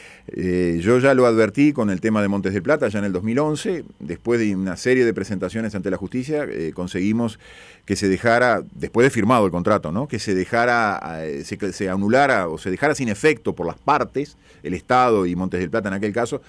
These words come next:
la cláusula de confidencialidad y el contrato fue expuesto. Pero como siempre ocurre en estos, en, en estos temas, la política de hechos consumados le gana a toda prevención o precaución.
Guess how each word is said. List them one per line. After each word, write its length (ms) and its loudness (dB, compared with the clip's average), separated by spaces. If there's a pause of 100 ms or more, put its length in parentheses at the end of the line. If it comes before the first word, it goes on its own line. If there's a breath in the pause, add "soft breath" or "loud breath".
(200 loud breath)
la 140 -2
cláusula 320 2
de 80 4
confidencialidad 720 2
y 80 4
el 80 2
contrato 400 0
fue 260 0 (340 loud breath)
expuesto. 540 0 (560 loud breath)
Pero 320 4
como 200 0
siempre 280 2
ocurre 260 2
en 80 0
estos, 300 -4
en, 100 -6
en 240 0
estos 220 -4
temas, 400 0 (340 loud breath)
la 180 2
política 380 2
de 80 6
hechos 160 -2
consumados 640 2
le 140 4
gana 420 2
a 80 -2
toda 280 4
prevención 520 2
o 80 0
precaución. 500 0